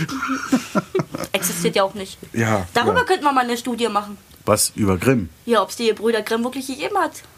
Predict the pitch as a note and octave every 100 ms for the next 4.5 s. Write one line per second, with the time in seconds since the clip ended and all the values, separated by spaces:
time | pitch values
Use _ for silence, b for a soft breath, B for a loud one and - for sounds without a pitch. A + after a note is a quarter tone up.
0 | - - - A#4+ - - - G2+ F#2 F#2
1 | - G#2+ F#2 - G#2 F#2+ B B B -
2 | C4+ D4+ C4 C4+ C4 B3 C4 B3 A#3 C#4+
3 | D#4 - C4 D#4 D#4 D4+ D4+ C#4+ C#4+ B3+
4 | A#3 A#3 A#3+ A3+ A3+